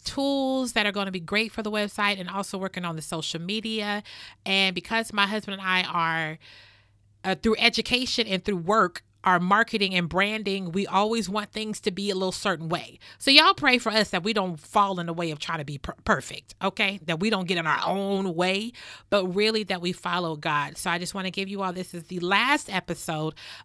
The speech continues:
of this first season, but we are gonna come back stronger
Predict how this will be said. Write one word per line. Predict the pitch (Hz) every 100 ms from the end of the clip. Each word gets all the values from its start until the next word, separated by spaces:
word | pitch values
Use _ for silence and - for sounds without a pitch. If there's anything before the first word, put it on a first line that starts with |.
| -
of | 185 165
this | 180 -
first | - 226 247 -
season, | 202 196 175 165
but | 165 156 165
we | 233 240
are | 185
gonna | 160 156
come | - 180
back | 165 156 151 123 143 _ -
stronger | - - 262 254 254 247 233